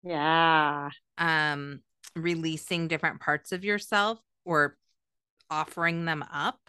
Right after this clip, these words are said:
Speaker 2: kind of being stripped bare. Of course, I love this, right?
Speaker 1: <laughs> I know. I was looking at my, this, uh, the goddess oracle deck, and I was, I was telling Emily, like,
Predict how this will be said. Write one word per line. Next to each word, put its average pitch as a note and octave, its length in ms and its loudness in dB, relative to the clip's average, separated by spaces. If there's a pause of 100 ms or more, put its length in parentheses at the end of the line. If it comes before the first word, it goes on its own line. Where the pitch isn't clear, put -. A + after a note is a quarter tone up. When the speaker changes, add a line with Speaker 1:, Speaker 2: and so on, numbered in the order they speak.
Speaker 2:
kind E3+ 200 -2
of D#3 100 -8
being D3 180 -6
stripped - 560 -10
bare. D3 440 -2
Of F#3+ 120 -14
course, - 240 -8
I C#3 100 -4
love B2+ 240 -8
this, - 280 -14
right? C3+ 260 -8 (760)
Speaker 1:
<laughs> - 0 - (1400)
I D#4 100 8
know. D4+ 120 10
I C#4 260 10
was C#4+ 160 2
looking D4+ 240 -2
at D#4 80 -2
my, B3 220 -2 (320)
this, B3+ 160 0 (120)
uh, G#3+ 280 6 (200)
the G#3 100 0
goddess G#3+ 500 4
oracle G3 440 2
deck, E3+ 300 -2 (600)
and F#3 340 -4
I F#3+ 120 2
was, F#3+ 300 -2
I F#3+ 80 4
was F#3+ 160 2
telling G#3+ 300 -2
Emily, F3+ 520 -2
like, F#3+ 220 2